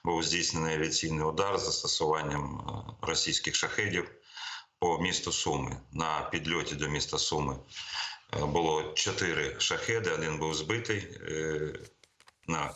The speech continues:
кордоні з містом, а три, е, зайшли в простір над містом. І, е, ураження інфраструктури відбулось. Це буквально чотирнадцять будинків, більшість це багатоповерхівки, тому що в мікрорайоні,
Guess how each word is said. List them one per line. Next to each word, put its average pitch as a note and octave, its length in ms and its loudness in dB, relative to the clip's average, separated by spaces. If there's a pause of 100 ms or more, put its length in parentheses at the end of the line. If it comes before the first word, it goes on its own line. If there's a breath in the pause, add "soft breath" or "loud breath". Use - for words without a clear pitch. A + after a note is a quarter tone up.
кордоні D#2 560 0 (120)
з - 160 -10
містом, D2 540 -2
а D2+ 200 2
три, F#2+ 460 2
е, D2 280 -2
зайшли D#2 460 2
в - 120 -6
простір D2+ 420 0
над C#2+ 260 0
містом. G2+ 420 0 (920 loud breath)
І, D#2 420 0
е, C#2+ 640 2 (1500)
ураження D#2+ 760 2 (760)
інфраструктури G2 960 0
відбулось. G2 720 2
Це E2 180 0 (200)
буквально D2 600 -2
чотирнадцять D2+ 840 0
будинків, F2 840 0
більшість D2 580 -2
це D2+ 80 0
багатоповерхівки, D#2 1000 0
тому D#2 240 0
що - 140 2
в D#2+ 40 4
мікрорайоні, E2+ 760 2